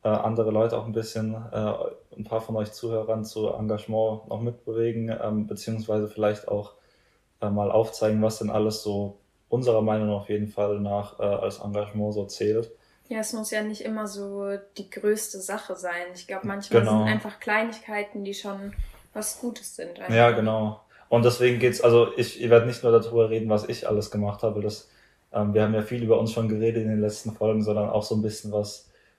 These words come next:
Speaker 1: äh, Freunde von mir machen oder andere, ähm, Familienmitglieder,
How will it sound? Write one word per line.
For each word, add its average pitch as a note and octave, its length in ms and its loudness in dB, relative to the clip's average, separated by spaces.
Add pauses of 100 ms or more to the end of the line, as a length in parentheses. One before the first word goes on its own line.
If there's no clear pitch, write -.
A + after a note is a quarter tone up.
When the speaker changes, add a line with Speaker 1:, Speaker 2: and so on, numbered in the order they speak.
(120)
Speaker 1:
äh, G#2+ 100 0
Freunde A2+ 400 4
von A2+ 240 -2
mir A2 100 -2
machen G#2+ 460 0
oder G#2+ 600 0
andere, G#2+ 640 0
ähm, G#2 300 -4
Familienmitglieder, A2 1120 -2